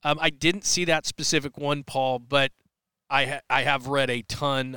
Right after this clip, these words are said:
on all those guys, and I know that Dan Patrick had a guy on that said that, uh, he needed Tommy John surgery, and that may be the case,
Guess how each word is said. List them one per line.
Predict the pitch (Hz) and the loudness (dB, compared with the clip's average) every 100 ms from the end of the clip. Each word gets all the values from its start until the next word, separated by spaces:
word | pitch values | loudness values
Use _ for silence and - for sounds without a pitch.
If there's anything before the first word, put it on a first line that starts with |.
| - | -8
on | 123 127 127 123 | -6 -4 -6 -6
all | 120 131 | -2 0
those | 131 127 | -2 -2
guys, | 127 123 123 | 0 0 -2
and | |
I | |
know | 123 135 | -4 -4
that | 113 | -4
Dan | 123 123 | -6 -6
Patrick | - 135 - 127 | 0 0 -2 -4
had | 127 | -2
a | 120 | -2
guy | 123 123 120 | -2 -2 -2
on | 120 117 | -2 -4
that | 117 | -4
said | - 135 120 117 _ _ _ _ _ _ _ | -2 -2 -4 -6 _ _ _ _ _ _ _
that, | 139 127 117 _ _ _ _ _ - | -2 0 -2 _ _ _ _ _ -6
uh, | 117 | -4
he | 113 135 | -2 -2
needed | 127 117 | -4 -4
Tommy | 131 120 | -4 -4
John | 107 127 135 | -4 -4 -2
surgery, | 147 139 139 | -4 -4 -6
and | 143 185 | -4 -4
that | 240 | -2
may | 214 | -4
be | 214 | -4
the | 170 | -2
case, | 180 170 131 - | -2 -2 -4 -8